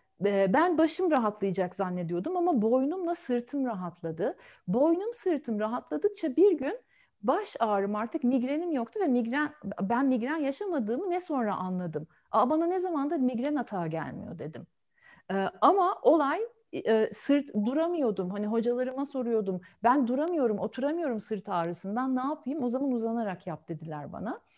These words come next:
Uzanarak yaptım bir süre meditasyonu. Sonra sırtım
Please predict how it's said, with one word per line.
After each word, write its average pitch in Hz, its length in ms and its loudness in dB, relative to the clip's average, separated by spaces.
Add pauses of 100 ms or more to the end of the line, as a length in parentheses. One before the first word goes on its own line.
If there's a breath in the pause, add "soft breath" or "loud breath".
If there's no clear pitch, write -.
(340)
Uzanarak 294 580 2
yaptım 180 320 -4
bir 160 60 -6
süre 165 220 -10
meditasyonu. 170 800 -8 (320 soft breath)
Sonra 349 340 2
sırtım 277 680 -2